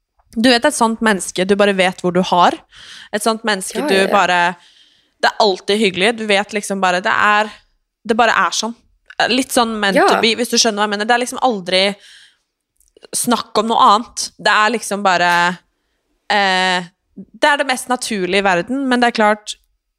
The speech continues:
Speaker 1: vi trodde vi skulle få en säsong till samman i L A. Eh, de har spelat för två olika lag, ehm, med två olika scheman. Ehm, så flyttar vi. Alltså, det har liksom inte...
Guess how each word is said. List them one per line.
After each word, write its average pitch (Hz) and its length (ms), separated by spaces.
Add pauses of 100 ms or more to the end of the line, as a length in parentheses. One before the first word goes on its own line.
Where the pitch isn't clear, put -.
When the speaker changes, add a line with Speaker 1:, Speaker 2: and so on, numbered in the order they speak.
(120)
Speaker 1:
vi 226 500 (340)
trodde 220 240
vi 180 120
skulle 185 320
få 196 140
en 180 140
säsong 185 340
till 180 200
samman 180 360
i 185 80
L 175 120
A. 175 40 (400)
Eh, 202 240
de 190 80
har 196 60
spelat 185 260
för 196 80
två 202 100
olika 180 300
lag, 170 480 (760)
ehm, 190 640 (180)
med 202 120
två 202 200
olika 175 320
scheman. 185 520 (540)
Ehm, 190 800 (420)
så - 180
flyttar 196 300
vi. 190 160
Alltså, 226 200
det 240 100
har 233 60
liksom 233 240
inte... 202 340